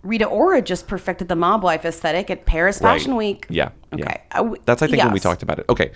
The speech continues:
Speaker 2: So I see you put this in here, this Mob Wives season two poster.
Speaker 1: I didn't. Timmy did.
Speaker 2: Timmy did?
Speaker 1: Yeah,
Speaker 2: Oh, well.
Speaker 1: Timmy remembered your lore.
Speaker 2: Coincidentally, um, this is the Mob Wives poster I'm in. You can see my little head.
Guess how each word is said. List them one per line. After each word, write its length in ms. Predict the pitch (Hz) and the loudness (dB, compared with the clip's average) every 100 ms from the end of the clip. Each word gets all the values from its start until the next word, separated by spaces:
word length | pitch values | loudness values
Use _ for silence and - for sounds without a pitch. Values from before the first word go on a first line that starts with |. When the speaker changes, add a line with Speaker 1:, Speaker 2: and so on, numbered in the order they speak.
| - - - | -14 -16 -6
Speaker 2:
So 300 | - 135 - | 4 4 4
I 40 | 113 | 0
see 160 | 120 | 0
you 100 | 120 | 0
put 200 | 117 113 | 0 0
this 180 | 104 - | 0 -2
in 100 | 90 | -4
here, 440 | 85 90 85 98 - - - - | -2 -2 -2 -4 -10 -20 -20 -12
this 180 | - - | -8 0
Mob 200 | 101 95 | 2 4
Wives 240 | 95 92 - | 4 2 0
season 360 | - 92 92 | -6 -4 -4
two 140 | 87 101 | -6 -6
poster. 540 | 90 85 - 98 107 - _ _ - | -4 -4 -6 -8 -8 -14 _ _ -4
Speaker 1:
I 140 | 214 220 | 0 2
didn't. 440 | 190 127 - - | 0 -4 -6 -6
Timmy 200 | 185 180 | 0 0
did. 280 | - - 156 - - | 0 -10 -16 -18 -10
Speaker 2:
Timmy 200 | - 110 | -4 -2
did? 240 | 120 147 147 - _ _ - | 0 -2 -4 -18 _ _ 0
Speaker 1:
Yeah, 100 | 120 | 4
Speaker 2:
Oh, 40 | 123 | 4
well. 40 | |
Speaker 1:
Timmy 220 | 107 151 202 | 6 6 6
remembered 380 | 185 175 175 | 6 4 4
your 140 | 156 156 | 4 2
lore. 340 | 139 139 190 - - - - _ _ - | 2 2 0 -4 -14 -20 -20 _ _ -4
Speaker 2:
Coincidentally, 920 | - 151 151 135 135 127 87 87 107 - - - - - | 2 4 4 2 0 2 0 -2 -4 -12 -20 -20 -18 -2
um, 400 | 107 101 98 95 - | 0 2 0 -4 -8
this 360 | 90 - - | -8 0 0
is 100 | 117 | 0
the 260 | - 104 98 - | -4 -2 -4 -4
Mob 300 | 95 95 95 | 0 2 4
Wives 180 | 95 | 2
poster 360 | - 95 - - | 0 -6 -4 0
I'm 160 | 101 98 | 0 0
in. 280 | 127 87 - | 0 -2 -4
You 140 | 90 | -6
can 140 | - | -4
see 120 | 101 107 | -2 0
my 120 | 101 | 2
little 220 | 101 95 | 2 0
head. 280 | 110 90 | 0 -2